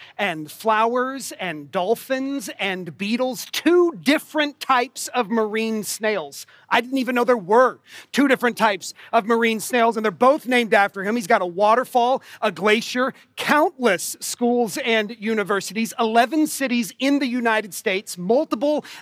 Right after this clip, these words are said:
asteroids, a location on the moon, a mineral, and I'm not even close to done yet. It just keeps going on and on, but I think you get the point, so I'm gonna stop there. Alexander von Humboldt is a big deal.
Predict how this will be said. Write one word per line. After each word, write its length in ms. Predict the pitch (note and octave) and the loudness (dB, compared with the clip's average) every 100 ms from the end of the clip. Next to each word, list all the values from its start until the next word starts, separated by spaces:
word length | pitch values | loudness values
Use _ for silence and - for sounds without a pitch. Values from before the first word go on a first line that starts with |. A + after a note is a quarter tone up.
| - | -4
asteroids, 680 | A3 A3+ - - A3+ A#3 D4+ | 0 0 -2 -2 0 0 0
a 60 | B3+ | 2
location 800 | A#3+ A#3 - C#4+ C4+ D#4+ D#4+ D#4 - | 2 2 0 0 0 0 0 0 0
on 400 | B3+ C4+ D4 D4 - - | 0 2 2 0 -4 -10
the 160 | E3 A3+ | -2 0
moon, 800 | G3+ C4+ F4+ F3+ C#3 D3+ A3 - _ _ _ - | 4 4 4 2 -6 -8 -8 -10 _ _ _ -4
a 80 | A3+ | 0
mineral, 760 | G#3+ A#3 C4+ D4+ E4 F4+ E4 - _ _ _ | 4 4 4 2 2 0 -4 -12 _ _ _
and 160 | G#3 A3 | -2 0
I'm 140 | A3+ | 2
not 220 | A3+ G#3+ | 2 2
even 200 | G#3+ G3+ | 0 -4
close 280 | E3 G3 F3+ | -2 -4 -2
to 80 | G3+ | -2
done 240 | F#3+ G3+ | 0 0
yet. 180 | A3 A#3+ | 0 -2
It 80 | F#3+ | -4
just 220 | F#3 - | -6 -8
keeps 200 | G#3 F3 | -12 -8
going 280 | G#3 F#3 F3+ | -4 -2 0
on 120 | F3 | -2
and 80 | F3 | 0
on, 160 | F3+ A3+ | -2 0
but 120 | G3+ | 0
I 100 | F3 | 0
think 220 | G#3 F3+ | -4 -10
you 80 | F#3 | -8
get 140 | F3 | -6
the 60 | D#3 | -6
point, 280 | - C4 - | -4 -4 -4
so 80 | |
I'm 40 | G3+ | -6
gonna 120 | F#3+ | -6
stop 320 | - F#3+ - | -2 -2 -2
there. 180 | E3+ C#3+ - - - | -6 -8 -10 -16 -2
Alexander 840 | G#3+ D4+ D4 F3+ B3+ A#3+ A#3+ A3+ _ _ | 2 2 0 0 0 2 2 2 _ _
von 500 | D#3+ A3+ A3+ A#3+ B3+ - _ | -2 2 4 4 2 -6 _
Humboldt 640 | - A#3 A3 G#3+ G#3+ - - _ _ | 0 2 2 2 0 -6 -18 _ _
is 240 | C#4 C4+ G#3+ | -2 -2 0
a 180 | A#3+ A#3+ | -2 -2
big 600 | E3+ D3 - G4+ F4+ A3+ | -8 -10 0 0 2 4
deal. 420 | F4+ E4 - | 6 6 2